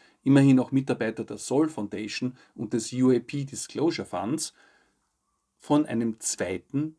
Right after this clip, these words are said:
Tic-Tac-Vorfall der U S Navy. Der berühmte Tic-Tac-Vorfall von zweitausendvier gehört ja zu den am besten dokumentierten ufo-Begegnungen überhaupt. Laut Ford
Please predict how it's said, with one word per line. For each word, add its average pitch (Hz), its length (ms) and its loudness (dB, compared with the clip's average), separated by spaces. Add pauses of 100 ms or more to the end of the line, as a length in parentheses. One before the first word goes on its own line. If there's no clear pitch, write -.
Tic-Tac-Vorfall - 1160 -8
der - 240 -12
U 107 160 -8
S 117 220 -8
Navy. 131 400 0 (1120)
Der 135 80 4
berühmte 135 540 4
Tic-Tac-Vorfall - 920 -6
von 117 200 -4
zweitausendvier 117 760 0 (200)
gehört 127 500 2
ja 123 280 4
zu - 140 -6
den 117 280 -4
am 117 160 -6
besten 120 400 -6
dokumentierten 107 720 -6
ufo-Begegnungen 110 840 -6
überhaupt. - 640 -8 (500)
Laut 120 280 4
Ford 113 500 -2